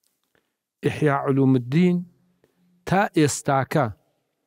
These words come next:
ئێستاکە ئەوەتانێ ساڵی یەک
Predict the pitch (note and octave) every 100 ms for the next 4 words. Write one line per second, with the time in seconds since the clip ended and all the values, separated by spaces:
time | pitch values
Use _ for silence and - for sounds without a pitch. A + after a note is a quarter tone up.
0 | _ _ _ _ _ _ _ _ _ _
1 | _ _ _ _ _ - C#3 - C#3+ C#3
2 | F#3+ F3+ C#3+ C#3 E3 D#3+ D3+ D3 D3+ -
3 | _ _ _ _ _ _ _ _ _ _
4 | _ - - - D#3 D#3 D3 C#3+ C#3+